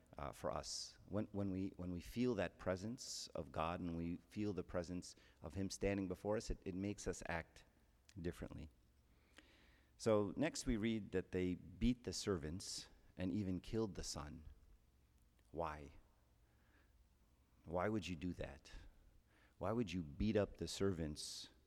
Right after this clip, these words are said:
of the vineyards, the owner's vineyard, the owner of the vineyard? So it must be the case that they considered them enemies. They must have seen these servants and the son,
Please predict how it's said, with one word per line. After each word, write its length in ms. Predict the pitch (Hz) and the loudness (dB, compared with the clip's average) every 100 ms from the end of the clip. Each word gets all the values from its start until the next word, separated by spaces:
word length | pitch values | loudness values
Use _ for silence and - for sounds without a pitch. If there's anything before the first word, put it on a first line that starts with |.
| - - - _ - | -20 -20 -20 _ 0
of 280 | 82 76 | 0 0
the 100 | 82 | -4
vineyards, 800 | 73 92 82 69 71 65 - - - | 0 0 2 0 -4 -6 -6 -6 0
the 120 | 87 | 2
owner's 640 | 90 92 78 73 69 - - - - - - 73 | 2 2 -2 -4 -6 -8 -10 -18 -20 -20 -18 -4
vineyard, 380 | 85 76 67 - - - - | -4 -2 -8 -14 -20 -20 -8
the 80 | 80 | -4
owner 380 | 67 78 87 80 | -2 0 0 -2
of 100 | 69 | -2
the 80 | 73 | -4
vineyard? 440 | 73 71 67 65 - - - _ _ - - - - - | -4 -4 -6 -10 -16 -20 -20 _ _ -20 -20 -20 -20 2
So 220 | 113 104 | 4 4
it 100 | 101 | 2
must 320 | 92 147 - | 2 0 0
be 160 | 123 123 | 2 4
the 140 | 98 | 4
case 640 | 95 117 98 92 101 - - - - - - | 4 6 6 6 2 -6 -14 -20 -20 -20 -2
that 160 | 98 92 | 2 4
they 120 | 104 | 4
considered 640 | 104 101 - 123 123 117 | 4 0 4 6 6 6
them 160 | 87 90 - | 4 2 2
enemies. 560 | 87 73 58 - - - - - - - - - - - - - | 2 0 -6 -10 -12 -16 -20 -20 -20 -20 -20 -20 -20 -20 -6 0
They 80 | |
must 180 | 104 113 | 2 2
have 80 | 101 | -2
seen 320 | - 123 131 | 2 4 6
these 220 | 120 104 | 6 4
servants 600 | - 107 98 110 135 - - | 4 4 4 2 -2 -6 -2
and 100 | 85 | -2
the 60 | 80 | 0
son, 480 | - 98 95 107 | 0 2 0 -2